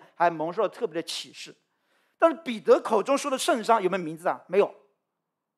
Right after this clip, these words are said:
福音书没，没有，彼得前书也没有说。是哪一座呢？啊，不同的看法。最早就有人说是塔波山啊，大概五百米高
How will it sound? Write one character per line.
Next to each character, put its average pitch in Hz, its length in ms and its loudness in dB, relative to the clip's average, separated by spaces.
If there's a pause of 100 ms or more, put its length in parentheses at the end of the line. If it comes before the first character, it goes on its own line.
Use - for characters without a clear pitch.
(120)
福 208 120 -4
音 262 80 0
书 240 100 -4
没， 233 200 -4
没 175 100 -4
有， 180 140 4 (200)
彼 165 120 -14
得 208 220 0 (520)
前 - 180 -6
书 170 140 -6
也 151 100 -8
没 139 120 -6
有 160 100 -2
说。 165 260 -6 (240)
是 285 140 -4
哪 208 180 4
一 226 40 6
座 269 220 8
呢？ 254 200 8 (220)
啊， 151 180 0
不 175 120 -2
同 196 120 2
的 190 60 2
看 247 200 4
法。 160 240 -2 (140)
最 330 180 2
早 208 200 4
就 269 120 -4
有 190 120 0
人 160 100 0
说 180 100 -2
是 196 80 -2
塔 202 200 0
波 185 180 0
山 214 340 2 (200)
啊， 151 200 0 (200)
大 202 100 4
概 196 140 4
五 151 200 -2
百 175 140 2
米 147 140 -6
高 202 280 4